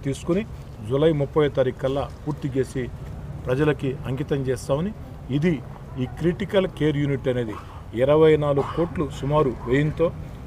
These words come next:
నిర్మాణం చేస్తున్న ఈ క్రిటికల్ కేర్ యూనిట్ అనేది ప్రజలకి ఎంతో మేలు చేస్తుందని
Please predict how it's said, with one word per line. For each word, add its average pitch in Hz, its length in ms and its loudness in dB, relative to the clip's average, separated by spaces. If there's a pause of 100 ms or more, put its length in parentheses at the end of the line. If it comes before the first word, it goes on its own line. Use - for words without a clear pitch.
(120)
నిర్మాణం 151 440 4
చేస్తున్న 139 360 -2 (420)
ఈ 123 40 -2 (100)
క్రిటికల్ 170 420 4 (100)
కేర్ 151 200 4
యూనిట్ 139 300 0
అనేది 123 240 0 (480)
ప్రజలకి 156 480 4 (460)
ఎంతో 165 220 6 (120)
మేలు 156 260 6
చేస్తుందని 123 500 -2